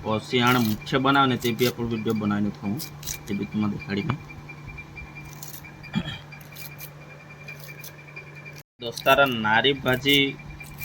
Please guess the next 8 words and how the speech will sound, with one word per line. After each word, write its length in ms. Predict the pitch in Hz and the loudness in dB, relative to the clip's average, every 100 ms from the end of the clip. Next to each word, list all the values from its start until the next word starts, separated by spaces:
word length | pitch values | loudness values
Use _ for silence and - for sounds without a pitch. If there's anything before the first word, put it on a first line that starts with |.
| - - - - - - - - | -10 -10 -14 -14 -14 -14 -4 8
ખાઈને 340 | 117 131 135 | 10 10 6
તો 120 | 135 | 2
જાણે 260 | 135 135 131 | 2 2 2
જ્યાં 420 | 123 123 127 131 | 2 2 4 4
નોર 420 | 123 117 117 131 | 2 2 6 6
વે 180 | 139 143 | 6 2
ને 120 | 143 | 0
નોર 280 | 113 110 120 | 0 0 -2